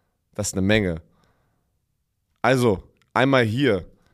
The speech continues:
hört nicht darauf, dass das was Negatives <coughs> ist, dass er, dass Russell Wilson wieder <coughs> der Bad Boy ist und die Leute ihn nicht mögen. Ein gesamtes Footballteam wird nicht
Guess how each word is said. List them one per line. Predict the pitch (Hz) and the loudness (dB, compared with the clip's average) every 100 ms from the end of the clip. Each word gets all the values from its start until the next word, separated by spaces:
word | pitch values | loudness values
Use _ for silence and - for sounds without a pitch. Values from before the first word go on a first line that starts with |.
| _ | _
hört | _ 104 131 151 | _ 2 2 2
nicht | 151 - | -4 0
darauf, | 127 143 | 2 2
dass | - 117 101 | 0 -2 0
das | 131 | -2
was | 123 104 | -2 -2
Negatives | 120 156 143 120 127 117 320 117 | 0 4 4 2 0 0 0 0
<coughs> | |
ist, | 120 - - - _ | 0 -2 -4 -20 _
dass | 117 110 | -4 -4
er, | 123 131 - | 0 0 0
dass | 127 120 - | -2 -2 0
Russell | 123 135 139 | 0 0 0
Wilson | 127 143 - 127 | 0 0 0 0
wieder | 120 120 117 113 262 | 0 0 0 -2 -4
<coughs> | 190 - | -6 -8
der | 104 120 | -2 0
Bad | 110 135 139 | 4 2 2
Boy | 131 127 | 0 2
ist | 127 127 | 0 -2
und | |
die | 117 | 0
Leute | 123 123 | 0 0
ihn | 120 | -4
nicht | 110 - | -4 -4
mögen. | 113 135 135 127 151 - - _ _ _ _ _ - | 0 2 2 0 -6 -12 -20 _ _ _ _ _ -16
Ein | 113 | -4
gesamtes | 117 120 175 190 180 | -2 2 0 0 -2
Footballteam | - 214 - 165 - 151 156 175 117 | 2 0 2 0 2 0 0 0 0
wird | 135 139 | 0 0
nicht | 139 185 185 - - | 2 2 2 -4 -12